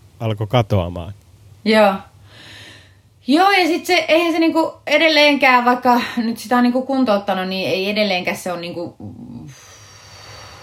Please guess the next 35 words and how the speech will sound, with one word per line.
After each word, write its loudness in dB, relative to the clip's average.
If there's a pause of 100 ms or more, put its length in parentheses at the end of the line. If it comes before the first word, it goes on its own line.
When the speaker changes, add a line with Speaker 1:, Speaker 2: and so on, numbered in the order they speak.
(500)
Speaker 2:
et -8
sen -4
kanssa -4
pitäisi -4
tehdä -6
niinku -4
tosi, -4
tosi -4
paljon -6
töitä. -6 (300)
Et 0
nythän 4
mulla 6
oli, 2 (680)
ähm, 4
elämäni 4
ensimmäistä 0
kertaa 2
prokkis, -2
missä -2
mä 0
olin -2
siis -6
laulajana 2
myöskin. 0 (500)
Speaker 1:
Niin. 2 (140)
Speaker 2:
Ää, 2
olti-, -2
oltiin 0
tekemässä 0
siis -6
T -20
T 0
T-klubille 2
ja, 4